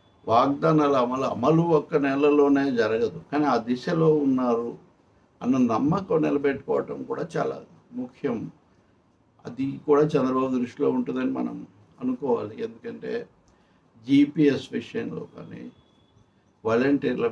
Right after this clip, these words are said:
విషయంలో కానీ, అమ్మఒడి విషయంలో కానీ గ్యాప్స్ ఎక్కడ వస్తున్నాయి, ఎందుకు వస్తున్నాయి, వాటిని త్వరితంగా తొలగించటం, పోగొట్టడం, మేము చెప్పింది చేస్తాము, దానికి కట్టుబడి ఉన్నాము అన్న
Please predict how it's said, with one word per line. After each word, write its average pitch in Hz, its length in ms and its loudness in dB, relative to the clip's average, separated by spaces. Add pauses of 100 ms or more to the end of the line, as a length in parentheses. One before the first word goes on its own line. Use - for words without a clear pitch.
విషయంలో 113 420 -6 (100)
కానీ, 110 200 -6 (1200)
అమ్మఒడి 135 420 4 (100)
విషయంలో 113 400 -4 (100)
కానీ 110 220 -10 (1500)
గ్యాప్స్ 160 400 -2 (340)
ఎక్కడ 143 200 -4 (100)
వస్తున్నాయి, 143 420 -2
ఎందుకు 127 260 -2
వస్తున్నాయి, 113 420 -8
వాటిని 131 300 -2
త్వరితంగా 143 580 0 (460)
తొలగించటం, 139 720 0 (420)
పోగొట్టడం, 240 540 -6 (760)
మేము 143 260 4
చెప్పింది 139 360 0 (100)
చేస్తాము, 127 420 0 (120)
దానికి 123 300 -2
కట్టుబడి 127 440 -2
ఉన్నాము 120 380 2
అన్న 113 120 -10